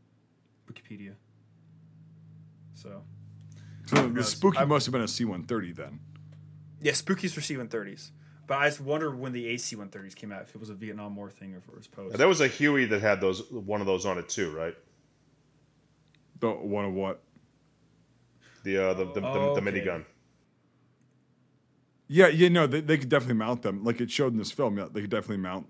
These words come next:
Speaker 3: Yeah,
Speaker 2: one or
Speaker 3: there's,
Speaker 2: two of
Speaker 3: I,
Speaker 2: them.
Speaker 3: yeah, there's a book, there's a book I didn't read. It was, it was, I don't know, I forget what it was called. It was called Seawolf or something, where it was a guy who was on,
Speaker 2: Mm-hmm.
Speaker 3: on, on a Huey with one of those on it that was, like, just, just for, like, going out at night for cover missions.
Speaker 2: Well, and also, it also, the thing,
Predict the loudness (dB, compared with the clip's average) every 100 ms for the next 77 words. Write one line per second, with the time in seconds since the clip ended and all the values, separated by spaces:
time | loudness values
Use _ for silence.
0 | _ _ 0 2 4 0 -2 -2 -2 -4
1 | -4 -2 -2 -2 -4 -4 -4 0 2 2
2 | 2 2 2 0 0 0 0 -2 -4 -4
3 | -4 -2 -2 -2 -4 -2 0 2 0 0
4 | -6 -4 -4 -2 -2 -2 -2 -4 -2 -4
5 | -4 -2 -2 -2 -2 0 0 0 -2 -2
6 | 0 0 0 0 -2 -2 -6 -6 -4 -4
7 | -4 -6 -8 -6 -8 -6 -8 -6 -8 -8
8 | -8 -10 -12 _ _ _ _ -4 0 0
9 | 2 -2 0 -2 0 -2 -4 -20 _ _
10 | -20 -20 _ _ _ _ _ _ _ _
11 | _ -8 2 4 4 2 2 0 -2 -6
12 | -6 -12 -10 -10 -10 -16 -16 -16 -16 -16
13 | -20 _ _ -20 -20 -8 6 8 10 10
14 | 10 6 6 6 6 6 4 2 -2 -2
15 | 4 4 4